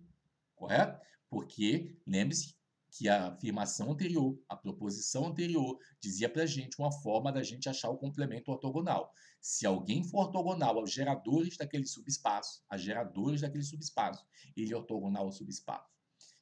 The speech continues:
E aí, V menos projeção é ortogonal a cada U I da base, obviamente, a cada gerador, então ele está no complemento ortogonal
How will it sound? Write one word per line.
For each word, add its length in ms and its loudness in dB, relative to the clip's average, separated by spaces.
E 80 -8
aí, 400 -2
V 260 0
menos 240 -4
projeção 640 -6
é 80 -4
ortogonal 800 -2
a 100 -6
cada 380 2
U 80 6
I 80 0
da 140 2
base, 500 4
obviamente, 760 -4
a 120 -6
cada 260 -4
gerador, 580 -2
então 500 -2
ele 380 0
está 580 -2
no 140 -8
complemento 760 -4
ortogonal 800 -4